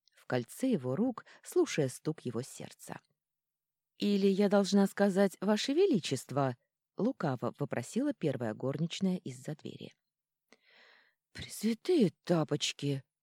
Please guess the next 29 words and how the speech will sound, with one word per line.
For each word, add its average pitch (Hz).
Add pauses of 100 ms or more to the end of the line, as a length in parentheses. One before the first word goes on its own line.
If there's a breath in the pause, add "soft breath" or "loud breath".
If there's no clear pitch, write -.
пробормотала 147
Бруни, 202
выбираясь 147
из-под 131
одеяла 151
и -
принимаясь 151
расталкивать 127
мужа. 107 (480)
«Вот 147
не 156
было 143
печали!» 131 (1000 loud breath)
Кай 359
неожиданно 202
крепко 226
схватил 254
её 262
и, 220
повалив 139
на 151
себя, 339
принялся 123
целовать. - (1120)
«Ты 285
не 320
спишь!» — 269 (240)
возмутилась 131
она. 160